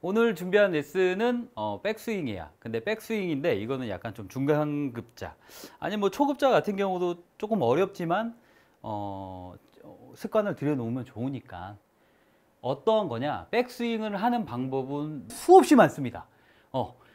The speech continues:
그러니까 수많은 백스윙의 방법이 있어요. 근데 그게 다 틀렸냐? 정답이냐? 그건 아니지. 나한테 맞는 스윙이면 그게 정답이고 내가 몸이 편안하고 올바르게 하면 좋죠. 근데 거의 대부분은 큰 근육과,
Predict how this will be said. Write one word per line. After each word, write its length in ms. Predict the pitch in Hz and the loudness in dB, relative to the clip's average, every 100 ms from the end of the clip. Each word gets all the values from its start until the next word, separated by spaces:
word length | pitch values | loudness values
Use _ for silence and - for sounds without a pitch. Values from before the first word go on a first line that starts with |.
| _ _ _ | _ _ _
그러니까 240 | 170 - | -4 -4
수많은 680 | - - - 339 339 302 294 | -6 -4 4 12 12 12 8
백스윙의 420 | 302 302 277 247 180 | 4 0 0 0 -2
방법이 380 | 120 131 147 | -4 -4 -4
있어요. 400 | 110 - 95 82 - | -6 -10 -12 -12 -8
근데 240 | 165 185 180 | -2 0 0
그게 340 | 156 175 170 | 0 0 -2
다 400 | 131 135 135 123 _ _ _ _ | 0 0 0 -4 _ _ _ _
틀렸냐? 540 | - 277 262 240 277 277 _ _ _ - - | 0 2 4 2 0 -6 _ _ _ -20 -14
정답이냐? 640 | - 160 185 208 175 220 - _ - | 0 4 6 4 4 -6 -8 _ -4
그건 240 | 170 254 | 2 4
아니지. 420 | 127 170 123 92 - - | 2 0 -6 -10 -16 -2
나한테 360 | 123 180 185 | 2 4 2
맞는 280 | 120 123 156 | 0 0 -2
스윙이면 680 | 139 233 226 180 170 180 - | -4 -4 -4 -4 -6 -8 -10
그게 180 | 127 127 | -8 -6
정답이고 580 | 120 120 131 113 127 | -6 -4 -4 -4 -8
내가 220 | 107 104 113 | -8 -6 -6
몸이 260 | 107 117 | -6 -8
편안하고 720 | 110 180 180 151 127 156 175 | -8 -6 -6 -6 -6 -8 -8
올바르게 400 | - 113 131 120 | -8 -4 -4 -4
하면 380 | 120 143 135 123 | -6 -8 -8 -10
좋죠. 400 | - - - 95 - - - - _ | -14 -20 -14 -14 -14 -20 -20 -20 _
근데 460 | 165 175 160 190 - _ _ _ _ _ _ _ _ | -2 6 8 8 -2 _ _ _ _ _ _ _ _
거의 320 | - 185 214 | 8 8 10
대부분은 680 | 151 156 170 160 170 185 180 | 6 4 4 0 -2 -2 -6
큰 280 | - 285 247 | 0 2 2
근육과, 720 | 131 127 123 - 151 180 180 | 0 -2 -4 2 4 4 -2